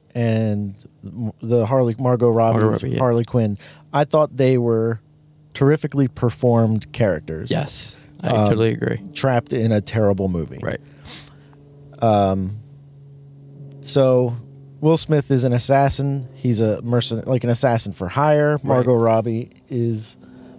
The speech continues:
Speaker 1: the Joker's girlfriend,
Speaker 2: Right.
Speaker 1: who he drives, who she's a psychoanalyst who he drives insane,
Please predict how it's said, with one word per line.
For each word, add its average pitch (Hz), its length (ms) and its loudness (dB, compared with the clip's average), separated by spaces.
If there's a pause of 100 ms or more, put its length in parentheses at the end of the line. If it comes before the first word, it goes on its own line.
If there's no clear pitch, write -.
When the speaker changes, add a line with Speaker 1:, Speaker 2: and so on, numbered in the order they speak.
(140)
Speaker 1:
the 127 200 2
Joker's 107 540 0
girlfriend, 98 680 -2
Speaker 2:
Right. 95 100 -12
Speaker 1:
who 117 140 4
he 110 220 0
drives, 107 480 0 (120)
who 127 160 2
she's 123 320 0
a 110 220 0 (560)
psychoanalyst 151 1800 0
who 127 100 2
he 120 140 2
drives 113 440 0
insane, 113 800 0